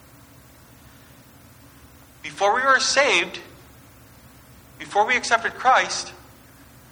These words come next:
every one of us, we were in the same boat, in the same boat as the Israelites, as in, uh, most of the world's religions.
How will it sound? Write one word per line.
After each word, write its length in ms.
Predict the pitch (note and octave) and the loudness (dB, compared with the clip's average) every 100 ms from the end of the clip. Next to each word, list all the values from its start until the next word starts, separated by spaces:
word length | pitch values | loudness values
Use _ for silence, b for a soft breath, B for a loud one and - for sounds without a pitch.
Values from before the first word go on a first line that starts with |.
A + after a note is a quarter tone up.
| - - - - - - - - - - - - - | -20 -20 -20 -20 -20 -20 -20 -20 -20 -20 -20 -20 -2
every 220 | G#3 A#3+ | 0 0
one 200 | C4+ A#3+ | 2 2
of 80 | G3+ | 2
us, 300 | A3+ A3+ - - - - - - - - - - - - - - - - - - - - | 0 -2 -12 -16 -20 -20 -20 -20 -20 -20 -20 -20 -20 -20 -20 -20 -20 -20 -20 -20 -20 -12
we 120 | E3 | -2
were 80 | G3 | -2
in 100 | G3 | 0
the 80 | F#3 | -2
same 380 | - F#3 G#3+ | 0 0 -2
boat, 280 | - C3+ D3+ - - - | 0 0 0 -4 -18 -14
in 80 | D#3 | -10
the 80 | C#3 | -8
same 240 | D#3 G3 | -2 -2
boat 200 | G3 D#3+ | 0 0
as 180 | C#3 C#3+ | 2 0
the 80 | F3 | 2
Israelites, 540 | F#3+ D#3 D#3 D#3 E3+ | 0 2 4 2 0
as 500 | - C#3+ D3 - - - | -2 0 2 -2 -10 -8
in, 300 | D3+ D3+ D#3 - B B B - - | -8 -10 -12 -20 B B B -20 -6
uh, 200 | D3 C#3+ | -2 0
most 240 | D3 E3 F#3+ | 0 -2 0
of 60 | |
the 60 | F3 | 2
world's 260 | E3 E3 A3+ | 2 2 0
religions. 640 | A3+ A#3 - - - | 2 2 0 -10 -10